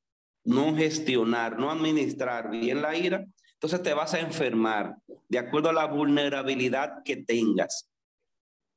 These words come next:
Entonces, hay un trastorno, y de ahí voy uniendo con la respuesta a tu pregunta, que sería de los trastornos de psiquiatría, quizás el que más o uno de los que más,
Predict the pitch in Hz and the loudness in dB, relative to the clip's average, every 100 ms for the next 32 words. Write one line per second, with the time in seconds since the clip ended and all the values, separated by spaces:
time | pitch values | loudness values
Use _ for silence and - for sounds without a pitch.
0 | _ _ - - 202 208 190 170 - - | _ _ -16 -2 2 4 4 2 0 -6
1 | - - _ - - 165 240 240 220 185 | -12 -20 _ -18 -2 2 2 2 2 0
2 | - 143 120 113 113 113 - _ _ _ | 2 4 6 6 4 2 -4 _ _ _
3 | - 127 127 139 170 170 180 180 165 147 | 4 6 6 6 6 6 6 4 6 6
4 | 147 160 170 165 143 135 131 131 139 143 | 6 4 2 0 0 -2 -4 0 0 0
5 | 147 143 156 147 127 113 120 117 - _ | 0 -2 0 2 2 2 0 -4 -16 _
6 | _ _ _ _ 143 143 143 139 180 180 | _ _ _ _ -4 0 0 2 0 2
7 | 170 170 170 170 - _ 147 147 - 170 | 2 2 0 -4 -8 _ -4 -4 0 2
8 | 196 196 190 185 170 165 151 123 110 - | 2 2 2 2 2 0 0 0 0 -2
9 | - _ _ _ _ - 123 135 139 180 | -10 _ _ _ _ -4 -2 -2 -2 -2
10 | 170 131 135 160 - - - 120 127 156 | 0 -2 0 -2 -2 -4 0 2 4 4
11 | 165 151 147 143 135 117 113 104 - | 2 2 0 -2 -2 -2 -2 -4 -8